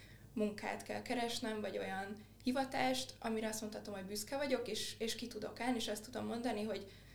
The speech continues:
hogy ez, ez jó, és én ezt vállalom. És, ö, van egy, ö, ismerősöm, aki akkor már ügynökségnél dolgozott, és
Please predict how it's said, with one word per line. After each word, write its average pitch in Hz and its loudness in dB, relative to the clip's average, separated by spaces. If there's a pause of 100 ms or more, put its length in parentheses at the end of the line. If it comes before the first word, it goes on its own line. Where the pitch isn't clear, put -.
(340)
hogy 214 4
ez, 208 2 (120)
ez 208 0
jó, 285 0
és - 2
én 208 -6
ezt 208 -6
vállalom. 185 -4 (720)
És, - 2
ö, 226 0 (420)
van 247 6
egy, 196 0
ö, 202 -4
ismerősöm, 226 0
aki 208 -6
akkor 208 -2
már 202 -4
ügynökségnél 208 -2
dolgozott, 247 2
és 208 -2